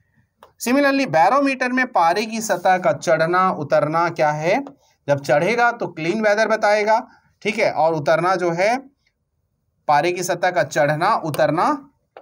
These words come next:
चढ़ना मतलब क्लीन वेदर, और जब उतरना है, अचानक से उतर आया तो वो क्या, तूफान के बारे में,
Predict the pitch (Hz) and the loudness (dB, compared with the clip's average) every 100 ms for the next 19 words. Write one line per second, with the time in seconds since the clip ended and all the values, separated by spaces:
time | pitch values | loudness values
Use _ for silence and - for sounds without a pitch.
0 | _ - - 147 151 180 170 - 139 160 | _ -6 0 2 2 0 0 -2 -4 -2
1 | 196 226 233 240 254 - 151 151 151 147 | -2 2 2 2 -2 0 0 0 0 -2
2 | 135 160 156 190 202 208 147 214 196 294 | 0 0 0 0 0 0 0 0 0 0
3 | 285 277 254 240 226 226 226 185 180 180 | -2 -2 0 2 2 0 -2 -2 0 0
4 | 185 165 127 135 135 135 123 120 139 175 | -2 -4 -4 -2 -2 -2 -2 -2 -2 -4